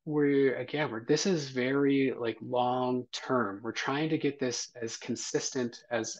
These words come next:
as possible. And, uh, that doesn't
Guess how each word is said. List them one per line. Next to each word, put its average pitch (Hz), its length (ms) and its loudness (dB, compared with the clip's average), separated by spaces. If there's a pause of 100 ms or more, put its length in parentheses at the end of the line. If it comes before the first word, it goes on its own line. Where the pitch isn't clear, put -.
as 110 160 -6
possible. 113 680 -6 (520)
And, 120 500 0
uh, 117 300 2
that 131 120 2
doesn't 139 440 0